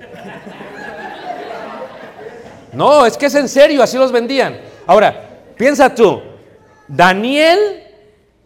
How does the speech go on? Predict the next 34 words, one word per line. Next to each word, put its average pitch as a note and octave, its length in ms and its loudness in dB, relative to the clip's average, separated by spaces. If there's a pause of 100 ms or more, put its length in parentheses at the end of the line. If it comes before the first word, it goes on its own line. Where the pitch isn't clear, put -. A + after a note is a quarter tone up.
(260)
o D#3 120 -2
José E3+ 420 -4
Cabral? C#3 540 0 (1080)
¿Quién B3+ 360 -6
de C4 100 4
ellos A#3+ 300 0
va A3 80 6
a - 20 6
aguantar G#3+ 540 0
más G3+ 260 -6
en G#3 140 -4
el E3+ 200 -8
campo? E3 540 -8 (1700)
¿Quién C4 300 -2
de C#4 160 6
ellos C4+ 160 2
no B3 140 -2
se C4 140 -6
te A#3 160 0
va G#3 140 4
a A#3 40 4
desmayar? F#3+ 1040 -4 (1900)
¿Quién C4 260 2
de C#4+ 60 6
ellos C#4 180 6
puede C4 220 4
soportar? F#3+ 720 2
Vamos C#4+ 340 4
a C4+ 40 6
hacer B3+ 200 2
un C4 100 0
ejercicio, G#3 540 -2
picnic, G3+ 560 -6
¿ok? C3+ 140 -6